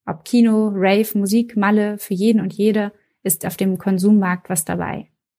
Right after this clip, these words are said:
Das meiste davon fällt aktuell allerdings weg. Außer vielleicht Netflix und Online-Shopping. Aber auch das wird schnell öde. Die neoliberale Belohnungsstrategie geht nicht mehr auf. Die Ablenkung fehlt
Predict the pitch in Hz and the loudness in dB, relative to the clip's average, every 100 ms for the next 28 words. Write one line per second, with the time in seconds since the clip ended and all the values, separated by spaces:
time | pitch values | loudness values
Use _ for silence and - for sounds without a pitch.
0 | _ _ _ _ 190 160 208 247 233 214 | _ _ _ _ -2 2 2 2 0 0
1 | 208 202 - 196 202 - - 185 185 190 | 0 -2 0 0 0 -6 -8 -6 -4 -2
2 | 185 185 180 - 170 - _ _ _ _ | -2 -2 -2 -4 -8 -10 _ _ _ _
3 | _ - 214 240 233 214 202 196 190 - | _ -4 0 0 2 0 2 0 -2 -2
4 | 185 - - - 175 180 180 - 170 - | -6 -6 -10 -8 -8 -6 -8 -8 -10 -8
5 | - - _ _ _ _ _ - 196 156 | -10 -12 _ _ _ _ _ -2 0 -2
6 | - 220 - 180 - 190 185 190 185 - | 0 0 0 -4 -4 -4 -4 -2 -4 -4
7 | 202 _ _ _ _ _ _ _ _ - | -12 _ _ _ _ _ _ _ _ 2
8 | 208 262 269 240 214 196 196 196 190 190 | 4 4 4 2 0 0 0 0 0 2
9 | 226 226 196 - 190 - 185 196 - 196 | 4 2 0 -6 -6 -4 -4 -4 -4 -4
10 | 196 185 - - - - - - _ _ | -4 -8 -8 -8 -8 -10 -12 -18 _ _
11 | _ _ _ _ _ _ _ _ - 262 | _ _ _ _ _ _ _ _ -6 -2
12 | 247 226 220 202 185 - 220 240 233 | -2 0 0 0 -4 2 4 4 0